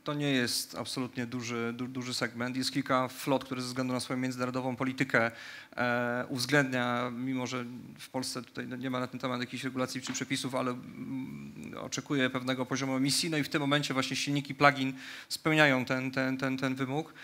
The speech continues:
No tak jak powiedziałem, dostarczają też, e, no, tych walorów jazdy autem elektrycznym, no, ale w zasięgu,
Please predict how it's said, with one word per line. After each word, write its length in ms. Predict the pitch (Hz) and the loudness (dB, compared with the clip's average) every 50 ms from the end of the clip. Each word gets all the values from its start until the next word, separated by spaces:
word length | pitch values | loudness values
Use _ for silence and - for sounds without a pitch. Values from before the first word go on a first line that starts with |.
| - - - - - - - | -16 -16 -16 -18 -16 -12 -8
No 80 | - 143 | -4 0
tak 120 | 170 151 | 0 0
jak 100 | 147 143 | 0 0
powiedziałem, 340 | - 151 147 143 160 151 139 | -2 -2 2 4 4 4 4
dostarczają 560 | 147 139 - 156 151 147 - 160 156 151 139 | 2 2 6 6 4 6 6 4 4 4 4
też, 420 | - 151 139 - - - - - 151 | 2 0 0 0 -2 -2 -2 -2 0
e, 240 | 147 143 143 143 135 | 0 2 2 0 -2
no, 200 | 135 139 139 139 | -2 -4 -6 -6
tych 220 | 127 131 147 135 - | -6 -8 -8 -4 0
walorów 320 | 147 143 143 143 143 135 | 2 2 2 2 2 4
jazdy 300 | 147 143 143 143 143 - | 4 4 4 2 0 0
autem 260 | - 147 143 151 139 | 0 0 0 2 4
elektrycznym, 420 | 139 165 160 - 147 - - 160 151 | 4 4 2 0 -6 -4 -2 2 4
no, 80 | 160 | 6
ale 100 | 165 165 | 6 6
w 40 | 151 | 6
zasięgu, 540 | 147 165 - - 165 160 151 147 147 143 | 6 4 4 4 4 4 4 4 2 2